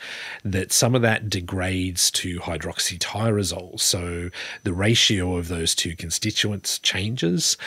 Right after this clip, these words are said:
and in many ways that's not a hundred percent desirable, because we do know from other research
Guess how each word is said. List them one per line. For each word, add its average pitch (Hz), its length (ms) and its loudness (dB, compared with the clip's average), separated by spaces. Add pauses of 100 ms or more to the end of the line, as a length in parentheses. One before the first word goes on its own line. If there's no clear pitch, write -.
(260)
and 90 560 -4
in 95 180 -2
many 110 180 4
ways 87 720 2
that's 98 480 0
not 123 220 4
a 110 40 2
hundred 127 440 0
percent 95 320 0
desirable, 87 640 -4
because 90 380 -6
we 87 120 -4
do 101 220 0
know 90 320 -2
from 87 220 -6
other 80 200 -8
research - 760 0